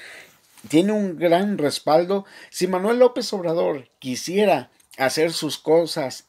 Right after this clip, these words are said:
y quisiera hacer las cosas a su voluntad, créanme que tiene el apoyo. Tiene el apoyo casi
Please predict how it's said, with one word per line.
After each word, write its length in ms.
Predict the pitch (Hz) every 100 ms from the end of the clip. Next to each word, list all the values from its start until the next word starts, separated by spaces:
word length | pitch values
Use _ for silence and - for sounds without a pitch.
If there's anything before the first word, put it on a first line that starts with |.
| _
y 380 | - 123 120 113
quisiera 500 | 104 117 143 143 156
hacer 220 | 139 139
las 180 | 143 139
cosas 460 | - 147 151 139 - _ _
a 180 | 98 101
su 160 | - 110
voluntad, 600 | 107 110 110 117 165 170 - _
créanme 680 | - 151 165 180 185 190 185 _ _ -
que 120 | 120
tiene 340 | 123 135 143
el 100 | 131
apoyo. 420 | 107 - 110 98 87 - - - _ _
Tiene 260 | 156 202 226
el 80 |
apoyo 680 | 185 - 175 190 202 208 202 -
casi 560 | 151 160 - 190 -